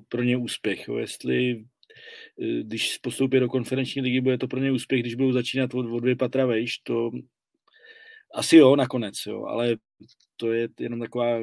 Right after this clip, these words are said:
řečnická otázka. Já osobně si myslím, že můžou uspět, protože i když, eh, experti říkají o fotbale Michala Bílka, že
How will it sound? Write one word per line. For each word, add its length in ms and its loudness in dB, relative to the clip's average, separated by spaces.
řečnická 420 -6
otázka. 480 -8
Já 140 4
osobně 280 0
si 120 -4
myslím, 420 -2
že 320 4
můžou 340 6
uspět, 540 -2
protože 800 0
i 80 -6
když, 520 4
eh, 360 -12
experti 880 0
říkají 300 -2
o 40 2
fotbale 400 2
Michala 320 0
Bílka, 440 2
že 400 4